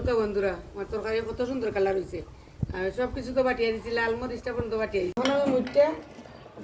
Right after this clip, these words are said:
ছাড়ি দিলাম। এখন আমি এক চামচ চিনি দিলাম, চিনি দিলে মুখটার টেস্টটা একটু বাড়ে। কয়টা কাঁচামরিচ দিলে দিলাম।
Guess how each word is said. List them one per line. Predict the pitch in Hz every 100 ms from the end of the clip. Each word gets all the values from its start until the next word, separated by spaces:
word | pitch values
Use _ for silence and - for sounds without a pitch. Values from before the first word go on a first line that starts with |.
| -
ছাড়ি | 233 190 185
দিলাম। | 170 156 - - - - - - - - - -
এখন | 185 226
আমি | 220 254 262
এক | 196
চামচ | 214 214 208
চিনি | 196 202
দিলাম, | 196 180 170
চিনি | 208 220 220
দিলে | 208 262 - - - - - - -
মুখটার | 185 180 - 226 208
টেস্টটা | 185 - 214 208
একটু | - 180 - - - - - - - 156
বাড়ে। | 165 156 123 - - - - - - - - - - - 175
কয়টা | 196 226 226
কাঁচামরিচ | 202 196 185 208
দিলে | 175
দিলাম। | 160 156